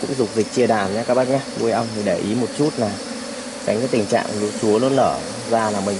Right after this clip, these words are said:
không biết là nó sẽ chia đàn. Đây các bác, à, đàn này thì, à, nhà em, à, chưa chia. Là vào đến đâu là ghim một cái thước đến đấy. Đấy, trong quá trình khai thác mật thì, à, để thước thì con ong nó quạt là độ mật nó sẽ kết dính hơn.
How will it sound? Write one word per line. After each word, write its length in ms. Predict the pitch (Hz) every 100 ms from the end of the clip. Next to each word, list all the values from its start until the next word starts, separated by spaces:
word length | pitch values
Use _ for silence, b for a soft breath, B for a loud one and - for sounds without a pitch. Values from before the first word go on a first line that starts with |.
| 117
không 140 | 113
biết 200 | 143 135
là 100 | 117
nó 100 | 107 117 -
sẽ 60 | -
chia 140 | 131 117
đàn. 160 | 107 - - - - - - - - - - - - - -
Đây 100 | 120
các 80 |
bác, 200 | 123 127
à, 220 | 123 120 113
đàn 200 | 113 110
này 140 | 110
thì, 80 | 117
à, 180 | 107 104
nhà 140 | 107
em, 180 | 110 123
à, 200 | 123 123 123 123 - -
chưa 120 | 135
chia. 240 | 131 151 151 131 - - - - -
Là 120 | 107
vào 180 | 110 104
đến 140 | 113
đâu 140 | 131
là 80 | 117
ghim 240 | 110 135 113
một 80 | 104
cái 100 | 117
thước 140 | 170 139
đến 120 | 123
đấy. 160 | 113 120 - -
Đấy, 100 | 110 -
trong 120 | 135 113
quá 120 | 104 110
trình 120 | 120
khai 160 | 104 117
thác 200 | 139 127
mật 160 | 127 -
thì, 80 | 110
à, 120 | 98 98
để 160 | 95 -
thước 180 | 151 160 -
thì 120 | 104 104 - - - - -
con 100 | -
ong 200 | 117 107
nó 60 | 104 -
quạt 200 | 120 92
là 120 | 92 92
độ 60 | 107 -
mật 120 | 104 98 98
nó 80 |
sẽ 180 | 101 - -
kết 100 | 127 -
dính 120 | 110
hơn. 180 | 127